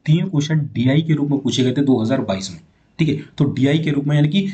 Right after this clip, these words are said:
कुछ नहीं है, time and work के दो तीन concept को मिलाकर एक लंबा question बना दिया गया और उस पर आपको डीआई पूछेगी। इस, इस प्रकार के जो questions को हम बोलते हैं कैसेलेट डीआई बना देना, ठीक है, इस तरीके की ये डीआई पूछी गई थी आपको।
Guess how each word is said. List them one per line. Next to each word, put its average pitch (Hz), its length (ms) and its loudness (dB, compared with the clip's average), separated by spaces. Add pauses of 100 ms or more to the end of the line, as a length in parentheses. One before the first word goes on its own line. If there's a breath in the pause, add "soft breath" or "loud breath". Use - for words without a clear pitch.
(160 loud breath)
कुछ 190 160 0
नहीं 170 140 2
है, 190 120 0
time 151 240 0
and 165 80 0
work 156 220 -2
के 170 80 0
दो 127 180 2
तीन 156 160 0
concept 143 340 -2
को 135 100 0
मिलाकर 135 300 2
एक 135 100 -2
लंबा 113 300 0
question 127 420 -4
बना 120 100 -2
दिया 113 160 0
गया 131 120 0
और 120 200 -6
उस 135 160 -2
पर 127 120 -2
आपको 131 260 0
डीआई 123 260 0
पूछेगी। 135 380 0
इस, 147 140 0 (260)
इस 156 160 0
प्रकार 135 280 -2
के 131 100 0
जो 131 100 0
questions 123 300 -4
को 139 80 0
हम 117 80 0
बोलते 113 180 0
हैं 147 100 -2
कैसेलेट 127 440 -2
डीआई 110 180 2
बना 98 160 -4
देना, 95 200 -14
ठीक 143 140 -2
है, 160 80 -6 (300 loud breath)
इस 156 140 0
तरीके 135 260 2
की 135 80 0
ये 131 100 2
डीआई 127 320 0 (260 loud breath)
पूछी 143 240 2
गई 110 80 0
थी 107 100 -4
आपको। 104 240 -10